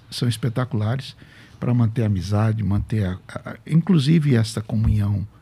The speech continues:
de interação, mas não é a Santa Ceia, a meu ver.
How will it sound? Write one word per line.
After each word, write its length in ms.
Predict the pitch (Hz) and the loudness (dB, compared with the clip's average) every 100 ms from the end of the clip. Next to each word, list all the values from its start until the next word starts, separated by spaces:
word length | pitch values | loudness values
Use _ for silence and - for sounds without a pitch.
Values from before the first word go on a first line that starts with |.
| - | -8
de 120 | 131 | 0
interação, 640 | 117 110 101 104 - 104 143 - - _ _ _ - - - - | 0 2 -2 -2 -4 -4 -6 -10 -20 _ _ _ -20 -20 -14 -2
mas 300 | 107 107 107 | 2 4 2
não 200 | 113 101 | 2 2
é 80 | 98 | 0
a 60 | |
Santa 320 | - 95 104 | -4 -8 -8
Ceia, 300 | 110 - 87 - - _ | -10 -10 -12 -14 -20 _
a 80 | 117 | 0
meu 180 | 90 90 | 0 0
ver. 160 | - | -6